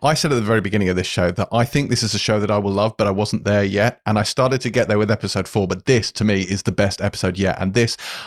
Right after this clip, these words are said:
I think, I d-, I mean, they could fuck it up, but I doubt it, before we get to the end. But this is so audacious and so bold and so original and groundbreaking. I think this is fucking unbelievable. Uh, I really do.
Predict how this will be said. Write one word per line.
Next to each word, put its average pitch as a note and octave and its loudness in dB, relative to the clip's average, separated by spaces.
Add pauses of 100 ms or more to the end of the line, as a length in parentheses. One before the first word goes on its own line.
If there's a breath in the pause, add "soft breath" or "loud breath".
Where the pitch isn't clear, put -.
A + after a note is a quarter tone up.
I A#2+ 2
think, B2 -2 (460 loud breath)
I B2+ 2
d-, C3 -2
I B2+ 2
mean, A#2 2
they A#2+ -2
could C#3+ -2
fuck D3 -4
it D#3+ 0
up, D#3 2
but G#2+ -2
I G2+ -2
doubt A2 0
it, A#2 -2
before C3+ 0 (340)
we A#2 0
get A#2+ 2
to - -20
the B2 2
end. G#2+ 0
But A#2 -4
this C3+ 2
is C3 0
so D#3+ 0 (140)
audacious C3 -2
and A#2+ 2
so B2 0
bold G#2 0
and G#2 -6
so A#2 2
original A2+ 0
and G#2 -2
groundbreaking. G#2+ 0
I A2 2
think A#2 -2
this G#2+ -4
is G#2+ -10
fucking - -4
unbelievable. F#2 -2 (480 soft breath)
Uh, F2+ -2
I G2 2
really F2+ 2
do. D#2+ -2